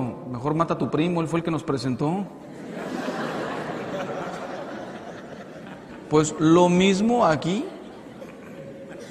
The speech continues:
Un culpable tienes que, que encontrar, ¿no? De lo que ha pasado,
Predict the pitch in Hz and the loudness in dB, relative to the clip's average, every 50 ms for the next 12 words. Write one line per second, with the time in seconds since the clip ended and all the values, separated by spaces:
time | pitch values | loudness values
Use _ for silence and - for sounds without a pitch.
0 | - - - - - - - 170 202 214 214 208 214 226 220 208 - 220 214 220 | -14 -14 -14 -14 -14 -2 4 6 8 8 8 8 10 10 10 12 12 12 12 12
1 | 240 240 254 247 - 220 220 240 226 220 - - 196 190 180 185 175 175 170 170 | 12 12 8 6 6 6 6 8 6 4 6 8 8 8 8 6 4 4 4 4
2 | 160 156 - 160 156 151 143 160 147 135 127 123 127 139 165 196 240 - - - | 4 4 4 4 4 4 4 6 6 6 6 4 4 4 4 2 2 0 -4 -6
3 | - 214 156 147 151 151 147 190 208 220 214 - 190 165 - 226 240 269 262 269 | -2 2 6 6 6 8 8 6 6 6 8 6 6 8 10 10 10 12 12 10
4 | 277 285 | 8 6